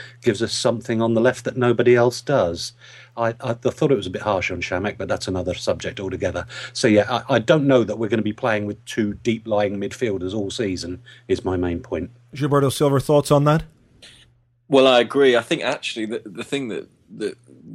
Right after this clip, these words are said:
Speaker 3: that seals it for me is that we've not yet seen an Arsenal team with Samir Nasri and Cesc Fabregas fit.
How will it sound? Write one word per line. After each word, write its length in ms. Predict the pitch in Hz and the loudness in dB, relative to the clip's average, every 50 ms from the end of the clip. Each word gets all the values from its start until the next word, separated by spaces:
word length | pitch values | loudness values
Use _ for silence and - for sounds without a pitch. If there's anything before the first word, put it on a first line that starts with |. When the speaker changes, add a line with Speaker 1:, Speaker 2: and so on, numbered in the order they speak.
| 98 - - - | -18 -20 -12 -8
Speaker 3:
that 140 | 113 107 | -8 -4
seals 320 | - - - 117 117 113 - | -2 0 0 2 2 2 0
it 120 | 110 - | -2 -2
for 80 | - 110 | -4 -4
me 180 | 113 123 123 | 0 0 2
is 100 | 110 98 | 2 2
that 100 | - 110 | 0 0
we've 180 | 92 110 107 - | -2 -2 -4 -2
not 260 | 127 131 135 - - | 0 0 0 0 2
yet 220 | 110 110 - - - | 0 0 0 -2 -4
seen 200 | - 110 107 107 | -4 -4 -2 -2
an 60 | 107 | 0
Arsenal 340 | 104 104 101 - - 113 98 | 0 0 0 -2 -4 -8 -8
team 220 | - - 107 101 | -4 -2 -2 0
with 120 | 98 98 | 0 0
Samir 340 | - - - 120 113 107 101 | 0 0 0 0 0 0 0
Nasri 500 | 101 110 107 104 95 - 98 98 98 92 - | 2 0 0 0 0 0 0 0 0 0 -2
and 240 | - 110 107 107 104 | -2 -2 -2 -2 -2
Cesc 340 | 95 - - 104 - - - | -2 0 0 0 -2 -2 0
Fabregas 560 | 117 113 110 95 95 90 85 82 82 - - | 0 0 0 -2 -2 -2 -2 -4 -4 -6 -8
fit. 280 | - - 85 76 - | -6 -4 -4 -4 -4